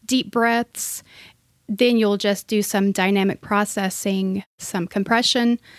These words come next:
In radio, they are in more of a controlled environment. There's just, you have your studio and there's foam all over the walls. And then you have, like, top of the line microphones. But with a podcaster, you know, they're gonna be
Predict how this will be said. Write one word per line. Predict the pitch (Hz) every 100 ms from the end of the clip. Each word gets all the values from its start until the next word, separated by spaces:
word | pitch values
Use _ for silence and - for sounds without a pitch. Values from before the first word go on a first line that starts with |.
| - -
In | 233 214
radio, | 220 226 208 196
they | 190 202 220
are | 214 202
in | 202 202 202
more | 196 190
of | 185
a | 185 185 - - _
controlled | - 208 - 220 208
environment. | 190 185 185 165 - - 196
There's | 208 185 180 - -
just, | 185 - - _ _ _ 226
you | 226
have | 220
your | 208
studio | - 277 277 269 254
and | 220 214
there's | 208 208 - -
foam | - 247 240 208
all | 202 247
over | 277 247
the | 208
walls. | 190 98 - - -
And | 233
then | 247
you | 247
have, | 226 214
like, | 214 -
top | 247 262
of | 277
the | 247
line | 220 202 208
microphones. | 208 285 254 - 170 104 - - - - - - - - -
But | 208
with | 202
a | 208
podcaster, | - 294 277 226 214 - 214 202
you | 214
know, | 202 196 196 - _ -
they're | 208 214
gonna | 240 233
be | 214 226 220